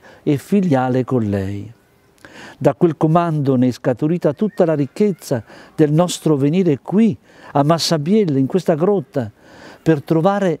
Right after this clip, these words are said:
rifugio sicuro e protezione materna. Qui possiamo vivere un'esperienza di Chiesa,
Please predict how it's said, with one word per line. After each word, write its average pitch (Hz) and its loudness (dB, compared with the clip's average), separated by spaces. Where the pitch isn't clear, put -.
rifugio 143 0
sicuro 180 0
e 156 0
protezione 139 0
materna. 101 -6
Qui 156 2
possiamo 143 0
vivere 147 2
un'esperienza 175 2
di 143 -2
Chiesa, 120 -2